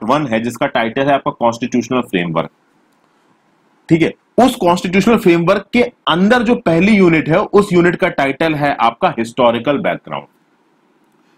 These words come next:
तो इस constitutional framework की पहले unit का आप कह सकते हैं title है historical background। और उस historical background में दो टाइम पीरियड्स को बांटा गया है। एक है आपका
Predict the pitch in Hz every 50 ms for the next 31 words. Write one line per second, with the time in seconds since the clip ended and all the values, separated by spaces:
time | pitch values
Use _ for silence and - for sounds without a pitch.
0 | _ _ 127 131 170 196 - - 190 180 170 - 165 160 185 165 - 202 196 -
1 | - 165 160 160 160 165 165 - - 196 - - _ _ 160 151 156 160 170 185
2 | 196 202 196 147 117 123 135 151 165 165 165 - 170 160 160 - - 147 139 -
3 | 143 - _ 156 156 165 160 135 120 113 113 117 139 135 113 113 156 - - _
4 | _ _ _ _ _ - 120 120 120 - 131 117 113 117 113 - 160 190 175 120
5 | 95 90 85 80 - 78 76 73 76 78 - _ _ _ _ _ _ _ _ _
6 | 135 156 165 - _ 202 240 247 233 - - 170 151 - - 180 165 160 165 156
7 | 208 214 202 - 117 131 131 127 127 131 139 143 160 180 185 185 190 202 202 -
8 | - _ _ _ _ _ - - _ _ - 180 196 208 220 226 226 - _ _
9 | _ _ _ _ _ _ _ _ - 160 160 175 185 180 - 190 180 170 180 190
10 | - - - 170 139 120 110 104 - 107 95 92 95 90 87 95 104 - _ 151
11 | 170 185 202 196 - 196 185 175 160 156 147 - - 180 190 247